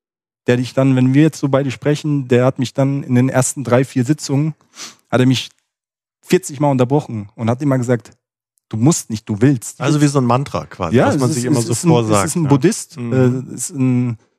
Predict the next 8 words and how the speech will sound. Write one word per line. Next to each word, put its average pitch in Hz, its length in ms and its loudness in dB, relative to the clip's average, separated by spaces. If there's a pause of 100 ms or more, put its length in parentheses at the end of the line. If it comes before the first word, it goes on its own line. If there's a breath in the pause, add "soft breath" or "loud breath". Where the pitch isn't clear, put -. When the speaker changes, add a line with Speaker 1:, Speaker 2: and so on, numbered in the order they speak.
(120)
Speaker 1:
Mentaltrainer 151 640 0
für 147 120 -8
mich, 139 200 -2
der 113 100 -2
eine 113 140 0
ganz, 135 240 2
ganz 135 260 -2
wichtige 117 640 0